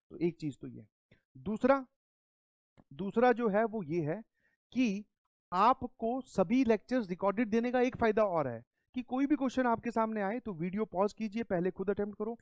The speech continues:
हो गया, आगे बढ़ो, नेक्स्ट क्वेश्चन पे मूव कीजिए। समझ में आया कि नहीं समझ में आया?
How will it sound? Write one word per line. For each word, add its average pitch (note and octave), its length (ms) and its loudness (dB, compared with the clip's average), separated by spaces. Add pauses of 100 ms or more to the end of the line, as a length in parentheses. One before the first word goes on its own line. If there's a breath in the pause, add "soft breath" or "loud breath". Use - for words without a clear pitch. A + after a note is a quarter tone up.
(220)
हो F#3 120 2
गया, A3 320 2
आगे F3 200 2
बढ़ो, C#3+ 180 -2
नेक्स्ट D3+ 240 -8
क्वेश्चन D#3 300 -10
पे D3+ 80 -10
मूव C3+ 300 -10
कीजिए। A2+ 280 -20 (460)
समझ C#3+ 140 -2
में F3 120 0
आया F#3 100 0
कि G#3 60 -4
नहीं G3+ 100 -6
समझ C3+ 160 -10
में A#2+ 80 -12
आया? A#2 100 -16